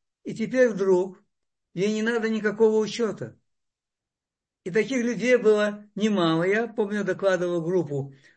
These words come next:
около четыреста пятьдесят человек, по-моему, в институте кардиологии. Все послушали, там сидели профессора.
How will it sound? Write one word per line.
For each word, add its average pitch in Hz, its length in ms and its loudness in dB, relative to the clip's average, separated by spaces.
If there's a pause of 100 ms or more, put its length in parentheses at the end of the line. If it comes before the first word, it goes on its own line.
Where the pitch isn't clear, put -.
(320)
около 165 720 0 (840)
четыреста 254 420 -4
пятьдесят 226 240 2
человек, 160 240 0
по-моему, 131 540 -4 (180)
в 170 60 -14
институте 208 400 -4
кардиологии. 180 960 2 (840)
Все 254 200 2
послушали, 214 600 0
там 233 240 0
сидели 170 300 -2
профессора. 175 1120 0